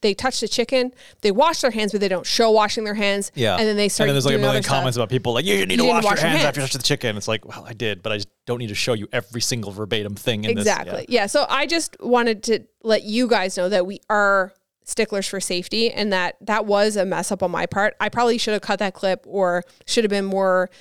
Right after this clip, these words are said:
Speaker 1: um, particular when we were shooting that clip to have the safety gear on, but we do wear hearing protection anytime we're using loud tools. We wear safety glasses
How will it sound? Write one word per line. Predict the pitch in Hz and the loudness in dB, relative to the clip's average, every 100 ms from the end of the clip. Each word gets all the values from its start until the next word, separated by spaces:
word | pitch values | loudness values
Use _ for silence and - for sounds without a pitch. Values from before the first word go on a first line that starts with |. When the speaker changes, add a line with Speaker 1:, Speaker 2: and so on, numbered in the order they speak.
| _ _ | _ _
Speaker 1:
um, | 220 196 185 | -2 0 -2
particular | - - 320 285 247 214 | -6 -4 -2 2 2 2
when | 202 | 0
we | 190 | -4
were | 175 | -4
shooting | - 196 | -4 -2
that | 185 180 | -2 -2
clip | 208 196 | -4 -4
to | 196 | -6
have | - 180 | -4 -4
the | 202 | -4
safety | 180 170 - | -8 -8 -6
gear | 190 175 | -4 -2
on, | 160 208 | -2 -2
but | 214 185 | 0 -2
we | 208 | -2
do | 175 214 | -2 0
wear | 226 226 208 | 2 2 0
hearing | - 208 190 | -2 -6 -6
protection | 196 185 - - | -8 -8 -8 -8
anytime | 196 196 208 202 | -6 -6 -6 -4
we're | |
using | 196 190 185 | -4 -4 -2
loud | 175 175 | -2 -2
tools. | - 233 233 233 | 2 4 4 2
We | 214 202 | -6 -6
wear | 185 190 | -4 -4
safety | 185 - 208 - 202 190 190 - - - | -4 -4 -4 -4 -6 -4 -6 -8 -20 -4
glasses | 214 202 - 233 | -2 0 -2 -4